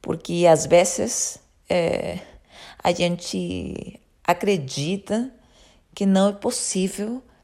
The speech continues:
lutar contra essa corrente, que não é possível lutar contra a academia imperada pelos homens. E eu acho que é possível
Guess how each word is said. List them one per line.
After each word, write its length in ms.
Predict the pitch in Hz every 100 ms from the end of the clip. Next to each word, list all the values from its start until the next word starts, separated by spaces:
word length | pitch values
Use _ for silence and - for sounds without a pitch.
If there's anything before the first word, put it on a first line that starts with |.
| - 196
lutar 680 | 185 180 - 156 165 277 320 _ _ _ _ _
contra 300 | - 190 196
essa 280 | 185 202 -
corrente, 680 | - 233 - 143 127 - - _ _ _ _ _ _ _ _ _
que 120 | -
não 260 | 165 165 175
é 80 | 185
possível 920 | 180 226 - 196 190 190 202 202 208 - -
lutar 300 | 185 175 175
contra 280 | - 190 185
a 20 |
academia 960 | 180 185 175 170 175 196 202 202 202 208 - - - _
imperada 500 | 196 196 190 170 185
pelos 340 | 185 196 233 220
homens. 500 | 127 110 117 - - _ _ _ _ _ _ _ _ _ _ _ _ -
E 80 | 208
eu 140 | 226
acho 280 | 226 - -
que 220 | - 170
é 160 | 180 202
possível 720 | 285 - - 143 135 -